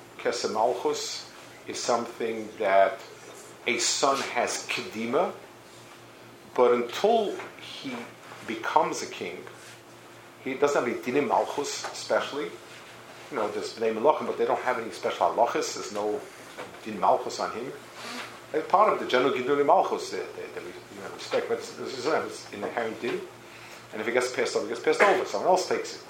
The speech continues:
That's, so Malchus does not have, it, it's B'Yerusha only in the sense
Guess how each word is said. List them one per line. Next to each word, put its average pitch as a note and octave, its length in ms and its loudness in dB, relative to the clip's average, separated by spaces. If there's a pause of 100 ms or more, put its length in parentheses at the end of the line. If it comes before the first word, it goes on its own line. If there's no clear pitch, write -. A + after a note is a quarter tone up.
(100)
That's, - 360 -6 (280)
so B2+ 500 4
Malchus C#3+ 680 4
does B2+ 180 -6
not B2+ 200 0
have, A#2+ 360 -2 (480)
it, D3 180 -4
it's - 160 -2
B'Yerusha D#3+ 720 2
only F3+ 300 4
in D3 80 -2
the B2 80 0
sense - 720 -2